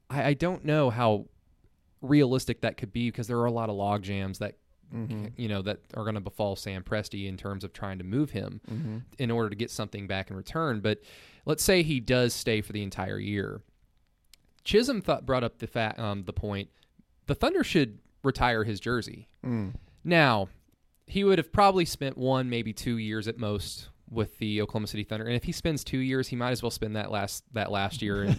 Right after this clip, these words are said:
Speaker 2: <laughs>
Speaker 1: Clay Bennett's just gonna have to, like, "All right, take all this
Speaker 2: <laughs>
Speaker 1: money." Um, but from a legacy standpoint, Chris Paul is one of the big reasons why there is professional basketball in Oklahoma
Speaker 2: Mm-hmm.
Speaker 1: City. Now, I,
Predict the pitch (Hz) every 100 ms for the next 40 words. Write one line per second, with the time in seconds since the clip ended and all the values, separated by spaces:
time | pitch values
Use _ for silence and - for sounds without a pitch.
0 | - - - 123 120 113 110 110 110 104
1 | 104 - 104 101 - 127 143 135 - 131
2 | 190 - 160 113 - - 190 180 - 330
3 | 302 277 - - 143 135 127 123 147 127
4 | _ _ _ _ _ _ - 202 196 156
5 | 143 127 135 170 175 185 - 160 156 156
6 | 156 151 147 - 160 - 139 131 127 123
7 | - - - 127 110 - 123 120 98 117
8 | 107 104 101 101 101 95 98 98 95 98
9 | 107 101 98 - - 101 - 98 95 95
10 | - 98 95 95 - 98 98 123 113 110
11 | 127 123 120 -